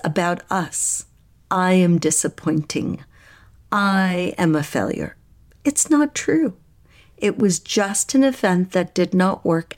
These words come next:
out the way you had hoped. And I want to make sure that you don't stop expecting things just because something didn't work out the way you had hoped it would.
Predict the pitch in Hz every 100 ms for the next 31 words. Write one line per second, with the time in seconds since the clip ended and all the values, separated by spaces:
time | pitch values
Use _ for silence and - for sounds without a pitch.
0 | - 160 190 190 - 180 180 170 165 156
1 | 185 165 151 156 147 - - - - -
2 | - - _ - _ _ _ _ _ _
3 | _ _ _ 311 339 285 175 170 180 -
4 | _ - 226 208 226 247 254 233 208 -
5 | - 180 170 208 247 277 _ - - -
6 | 294 277 240 - 262 277 - - - 214
7 | 220 - 220 - - - 190 - - 208
8 | 185 - 185 180 175 - - 262 240 220
9 | - - 233 220 208 - 202 196 208 202
10 | 185 185 185 180 185 - 165 160 175 170
11 | 165 160 160 156 156 - 147 147 170 -
12 | 147 139 - -